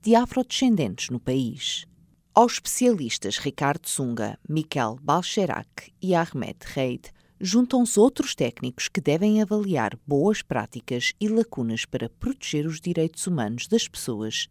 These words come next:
de ascendência africana no Canadá. O plano do grupo é visitar as cidades de Ottawa, Toronto, Halifax e Montreal.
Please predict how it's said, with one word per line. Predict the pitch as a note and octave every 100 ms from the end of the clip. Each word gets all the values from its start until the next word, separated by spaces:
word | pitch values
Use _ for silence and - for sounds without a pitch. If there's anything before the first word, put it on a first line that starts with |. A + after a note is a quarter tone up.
| -
de | A3+
ascendência | - B3+ F3 F#2+ - B2+
africana | B2 D#3 - B2 G2
no | A2 A#2+
Canadá. | B2 B2 C3+ A#2+ - _ _ _ _ _
O |
plano | G3+ G#3+ G#3+ A3
do | A3
grupo | F#3 A#2+ - - -
é | C#3
visitar | C3+ - C3+ C3+ B2+
as | C#3+
cidades | - E3+ B2 B2 -
de |
Ottawa, | D#3+ G3+ C3 A#2 - A#2+ - _
Toronto, | A#3+ F3 G#2+ - B2+ A#2+ -
Halifax | C#3+ F3+ G3+ - G2 - - -
e | -
Montreal. | A3 A2 G#2+ - C#3+ B2+ G#2+ -